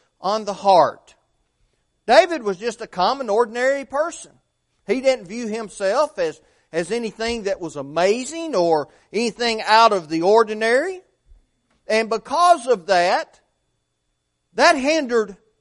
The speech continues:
Samuel's mission, because Samuel wasn't looking for common or ordinary, was he? He was looking for something that was extraordinary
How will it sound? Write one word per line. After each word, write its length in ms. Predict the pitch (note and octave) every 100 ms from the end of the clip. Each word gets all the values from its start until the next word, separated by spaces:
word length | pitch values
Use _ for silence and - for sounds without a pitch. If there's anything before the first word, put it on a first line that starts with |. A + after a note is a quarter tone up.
| _ _
Samuel's 580 | - - D#4 C4 G#3+ G3
mission, 380 | C#4 D4+ - F#3+
because 340 | F#3+ A#3 A#3+
Samuel 800 | - G#4+ G#4 G4+ C#4 F#3+ C3 A2+ _ _ _ -
wasn't 420 | A#3+ A#3+ G3 -
looking 360 | A#3 - F#3+
for 220 | D#3+ F3 D3
common 720 | - A#3+ A#3 F#3 D#3 C3+ A#2+ _ _ -
or 180 | F#3 F#3+
ordinary, 760 | A#3 A3 F#3 E3 E3 D3+ D3
was 280 | D3+ A#3 F3+
he? 80 | E3+
He 160 | C4+
was 200 | F4 D4+
looking 380 | G3 A#3 A3+ G#3+
for 220 | - F#3+
something 460 | - B3+ A#3+ G#3+ G3+
that 180 | G3 F#3+
was 240 | F#3+ F3+
extraordinary 1120 | B3 - - E4+ E4+ A#3+ G#3 F#3 D#3+ C3 A#2